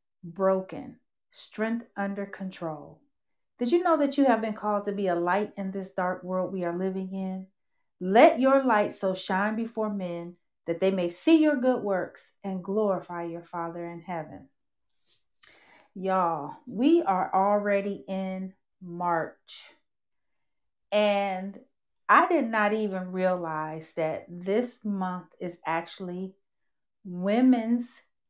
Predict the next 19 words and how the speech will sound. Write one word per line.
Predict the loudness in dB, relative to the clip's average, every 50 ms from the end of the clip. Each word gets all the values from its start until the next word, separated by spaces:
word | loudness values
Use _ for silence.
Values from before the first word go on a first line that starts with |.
| _
History | -2 2 2 2 2 0 -6 -6 -6 -4 -4 -2 -4 -4
Month. | -6 -6 -8 -8 -10 -10 -12 -18 _ _ _ _ _ _ _ _ _ _ _ _ _ _ _ _ _ _ _ _ _ -20 -20 _ -20 -20 _ _ -4
And | -4 -2 -2 -4
<laughs> | -6 -6
so, | -6 -4 2 4 4 4 4 2 0 -2 -4 -8 -10 -20 -20 -20 -20 -20 -20 -20 -10 0
you | 4 6 6 6
know, | 6 4 2 0 0 2 4
I | 4 4 4 6
decided | 4 4 4 2 0 0 2 2 2 0 -2 -2 -4 -8 -6
to | -8 -8
kind | -8 -6 -2 -2 0 0 0
of | -4 -6
put | -4 -4 -2 -2
a | -2 -4
flip | -6 -10 -10 -6 -4 -4 -4 -4 -6 -10
and | -8 -8 -6 -8
a |
spin | -8 -10 -12 -8 -4 -2 -2 0 -2 -2 -4 -6 -8 -10 -14 _ _ _ _ _ _ _ _ _ _ _ _ -4
on | -2 -2 0 0 -2 -2 -4 -6 -6 -6 -6 -6 -8 -10